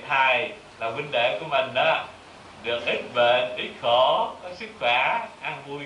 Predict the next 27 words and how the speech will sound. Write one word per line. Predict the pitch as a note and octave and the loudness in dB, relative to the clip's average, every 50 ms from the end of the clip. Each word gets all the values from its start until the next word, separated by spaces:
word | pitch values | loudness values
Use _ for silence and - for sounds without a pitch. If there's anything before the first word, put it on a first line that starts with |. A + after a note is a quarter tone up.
| - | 0
không? | D#3 D3 D3 C3 - B2 - - - - - - - - A#2+ B2 | 2 4 4 4 2 -2 -6 -12 -18 -20 -20 -20 -20 -20 -16 -14
Đó. | B2+ C3+ C3+ C3 A2+ - - - - - - - - - - - - - A2 | -12 -10 -10 -10 -10 -12 -14 -18 -20 -20 -20 -20 -20 -20 -20 -20 -20 -8 -2
Rồi | B2 B2 B2 B2 A#2+ - - D3+ | 2 4 4 4 4 2 0 0
thăm | E3 D#3 D3+ D3 D3+ D#3 D3 - - - - - - - A2+ A2+ | 0 0 -2 -2 -6 -10 -12 -12 -16 -18 -20 -20 -20 -20 -14 -8
những | A#2 A#2 A#2 A#2 C#3+ D#3+ E3+ | -4 -4 -4 -4 -6 -10 -6
cái, | F3 F3 D#3+ D#3+ D#3+ E3 E3+ E3 D#3 D3+ C#3+ B2+ - - - - - - - - | 0 4 4 6 4 4 2 0 -2 -4 -6 -6 -8 -12 -16 -18 -20 -20 -18 -14
ờ, | A2+ A2+ A2 G#2 - - | -12 -12 -10 -12 -4 -2
chúng | - - G#3 G#3 G#3 - - - - - - - - - B2 C#3 | 0 2 2 0 -2 -6 -10 -12 -16 -18 -18 -18 -18 -8 2 4
lớn, | D#3 E3 F3 - - - - - | 4 6 6 4 -2 -6 -10 -12
chúng | F3+ F3+ - | -12 -12 -6
nhỏ, | D3+ C3 B2+ C3 C#3 D#3+ F#3 - | -4 0 2 2 2 2 2 -2
chúng | - - - | -6 -6 -4
lớn | F3+ F3 - - - | -2 -2 0 -2 -4
là | - | -4
Bồ | A#2+ A#2 A#2 A#2 A#2 | -2 -2 -2 0 2
Tát, | - D#3+ E3+ A3 A#3 B3 - - - | 2 4 4 4 4 0 -2 -4 -10
chúng | E3+ E3+ - - | -14 -12 -10 -6
nhỏ | B2 C#3+ D#3 D#3+ | -2 0 0 0
là | - - | 0 -2
Thanh | E3 F3 F3 E3+ | -4 -6 -2 0
Văn, | E3 D#3+ F3 F3 F3 - F3+ - - - - - - - - - - | 2 2 4 2 0 -2 -6 -12 -16 -20 -20 -20 -20 -20 -20 -10 -8
nó | D3 | -6
đều | D3+ C#3 B2+ B2 A#2 - - | -4 -2 -2 -2 -2 -2 -2
được | A#2 A#2+ - | -2 -2 0
an | - C#3 - - | 0 -2 0 0
ổn | A#2+ A#2 A#2+ - - - | 0 0 0 0 -2 0
chăng? | - D3+ D3+ C3 | 2 2 4 2